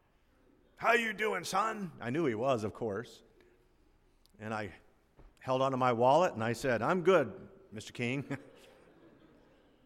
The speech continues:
And then for three entire days, every time he would pass by, um, and would need something or whatever, he would say, "Jim Blaylock, my illustrious, indefatigable friend, blah, blah, blah," whatever.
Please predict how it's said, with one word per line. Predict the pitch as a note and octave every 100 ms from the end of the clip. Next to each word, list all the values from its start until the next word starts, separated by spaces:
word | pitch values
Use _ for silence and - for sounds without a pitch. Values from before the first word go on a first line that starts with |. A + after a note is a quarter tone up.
| _ _ _ _ _
And | C3+
then | F3 A3
for | G#3 E3
three | - F3+ F#3+
entire | E3+ E3+ D3+ C#3+
days, | D#3 D3+ B2+
every | C3+ C#3
time | D3 C#3
he |
would | B2+ A2+
pass | B2+ B2+ -
by, | A#2 A#2 B2 D3+ C#3+ - - _ _ _ _ _ - _
um, | A2 A2+ G#2 G2 F#2+ -
and | A#2+
would | A2
need | A#2 C3
something | B2+ C3+ B2+ A#2+
or | G#2+
whatever, | A2+ A#2 C3+ A#2
he | B2+
would | A#2
say, | G2+
"Jim | - C4+ C4
Blaylock, | A#3+ A#3 G#3 E3+ B2
my | F#3 F#3+
illustrious, | F3+ F#3+ - F3+ F#3 E3+ - - - _ _
indefatigable | D3+ F3+ D#3+ - D#3 F3+ E3+ E3+ E3+ D#3+ D3
friend, | - G3 F3 E3
blah, | E3
blah, | D#3
blah," | D3 C#3+ A#2+
whatever. | G#2+ A2+ E2+